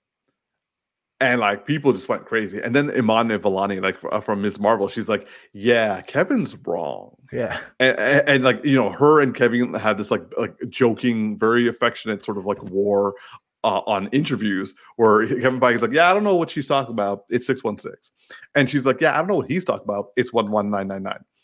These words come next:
Speaker 2: Mm-hmm.
Speaker 1: Uh, one nine nine nine nine." And, but ultimately, when Doctor Strange came out, uh, Christine was like, "Yes, we've designated your world as six one six." And that kind of was like,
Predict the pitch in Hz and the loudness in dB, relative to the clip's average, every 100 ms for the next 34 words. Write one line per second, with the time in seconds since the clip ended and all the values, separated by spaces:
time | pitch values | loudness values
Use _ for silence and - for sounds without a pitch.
0 | _ 120 113 107 95 123 123 113 110 107 | _ -14 -12 -6 0 0 2 -2 -2 -6
1 | 95 95 95 90 _ _ _ _ _ - | -6 -8 -10 -12 _ _ _ _ _ -20
2 | _ _ 143 143 131 143 139 170 170 139 | _ _ 0 2 2 0 2 0 0 -2
3 | 123 120 113 107 110 104 95 101 - - | 0 0 -2 -2 -2 -2 -2 -2 -4 -6
4 | 143 190 165 - 110 104 95 95 _ 107 | -2 -2 -2 -4 -4 -4 -4 -8 _ -2
5 | 101 98 - - - 170 131 110 110 - | -2 -4 -10 -8 -4 -2 -2 0 -2 -2
6 | 156 - - 107 127 123 - 110 117 107 | -2 -2 -6 -4 -4 -4 -8 -4 -4 -2
7 | 113 104 92 127 123 110 107 - 104 101 | -4 -4 -2 -2 0 -2 -2 -4 -6 -6
8 | 113 - 104 107 117 85 - 104 101 110 | -10 -8 -10 -6 -6 -6 -8 -8 -4 -4
9 | - 113 101 95 101 95 | 0 -2 -2 -4 -4 -6